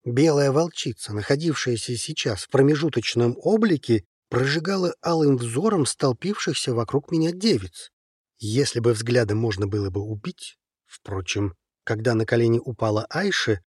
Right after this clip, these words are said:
а после и вовсе повалилась на пол, я так и подумал в первое мгновение. Из ближайшей двери тут же выбежала сестра моей принцессы,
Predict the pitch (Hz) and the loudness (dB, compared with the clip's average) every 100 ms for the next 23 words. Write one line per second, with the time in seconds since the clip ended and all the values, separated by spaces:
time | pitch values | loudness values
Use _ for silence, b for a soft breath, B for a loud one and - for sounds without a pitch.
0 | _ 117 - 143 - 135 - 143 123 110 | _ -8 0 0 0 -6 -6 -8 -6 -2
1 | 160 202 - 123 123 120 127 113 107 - | -2 -2 -6 -4 -2 0 0 0 -2 0
2 | 135 214 143 107 - _ _ - 131 113 | 0 2 0 -2 -4 _ _ -14 -8 -6
3 | 104 120 117 - 139 117 143 202 113 90 | -6 -8 -8 -10 -10 -6 -4 -2 -2 -4
4 | - - 98 95 98 101 110 131 113 95 | -8 -6 -4 -2 -2 0 2 2 2 -2
5 | 92 92 _ _ _ _ - 147 135 160 | -4 -8 _ _ _ _ -2 0 4 4
6 | 156 214 - 156 135 143 185 - 147 143 | 4 2 0 0 0 0 -2 -4 -6 -2
7 | 190 156 131 123 123 113 - 117 - 123 | 0 0 2 2 2 0 -2 -4 0 2
8 | 165 131 120 113 135 135 - 98 - 101 | 4 4 2 2 2 2 -2 -6 -4 -8